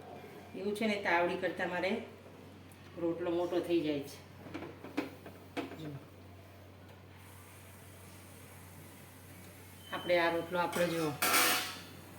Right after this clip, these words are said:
અમને કડક, ઘરમાં અમારે કડક જોઈએ છે તો મેં થોડો કડક કર્યો છે.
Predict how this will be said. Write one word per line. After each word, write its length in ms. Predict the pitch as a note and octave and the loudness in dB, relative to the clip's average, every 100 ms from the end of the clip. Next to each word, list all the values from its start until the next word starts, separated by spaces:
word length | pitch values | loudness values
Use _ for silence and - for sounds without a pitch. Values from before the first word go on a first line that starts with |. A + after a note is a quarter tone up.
| - - - - - - - - - - - - - - - - - - | -14 -14 -14 -14 -14 -14 -14 -14 -14 -14 -14 -14 -16 -16 -14 -14 -14 0
અમને 200 | G3+ F#3+ | 4 6
કડક, 340 | F#3+ G3 F#3+ F#3+ | 8 10 10 8
ઘરમાં 320 | F#3+ F3+ F#3+ | 6 8 10
અમારે 220 | F#3 F#3 | 10 8
કડક 320 | F#3+ G#3+ A3+ G#3+ | 10 12 12 12
જોઈએ 240 | F#3+ F3 | 10 8
છે 140 | D#3 F#3+ B3+ - | 8 8 8 6
તો 80 | E3+ | 6
મેં 180 | F#3 B3 - - | 8 8 6 2
થોડો 180 | F3 F#3+ | 4 6
કડક 340 | - G#3+ B3 | 10 10 10
કર્યો 220 | F#3+ F3 | 10 8
છે. 140 | E3 | 8